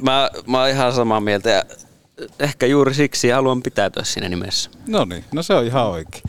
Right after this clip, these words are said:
Speaker 2: Lämmittelyt on takana. Kuinka paljon metonkuhtujilla, ö, ylipäätään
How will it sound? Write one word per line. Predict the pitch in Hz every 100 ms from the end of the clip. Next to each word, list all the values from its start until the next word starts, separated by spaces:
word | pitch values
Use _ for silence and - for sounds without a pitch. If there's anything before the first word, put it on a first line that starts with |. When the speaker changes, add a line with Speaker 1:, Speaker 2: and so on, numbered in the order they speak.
| - - 156
Speaker 2:
Lämmittelyt | 196 214 - 139 131 135
on | 123
takana. | 135 - 107
Kuinka | 107 185 185
paljon | 165 147
metonkuhtujilla, | 151 165 139 123 107 - 101 98 98 101 - - - - 110 110
ö, | 135
ylipäätään | 131 110 135 131 - 101 92